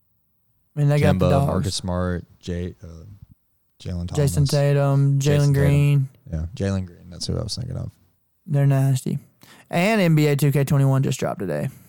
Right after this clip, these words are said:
Speaker 2: Did it?
Speaker 1: Yeah, but I'm not gonna buy it. I'm gonna wait till my
Speaker 2: No.
Speaker 1: beautiful, I'm gonna wait till my beautiful girlfriend gets me the new console,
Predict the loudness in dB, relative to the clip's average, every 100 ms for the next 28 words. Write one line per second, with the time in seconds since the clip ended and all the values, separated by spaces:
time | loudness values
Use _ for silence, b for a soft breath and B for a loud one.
0 | B B -2 0 0 -4 _ _ _ _
1 | b b -2 0 2 2 2 2 0 -2
2 | -2 -2 -2 -2 -2 -2 0 0 0 2
3 | 2 4 2 2 2 0 -2 -8 -8 -4
4 | -2 0 0 0 0 2 2 2 0 0
5 | 0 -2 -2 -2 -2 -2 -2 -2 0 0
6 | -2 -2 -2 0 -2 -2 0 0 -2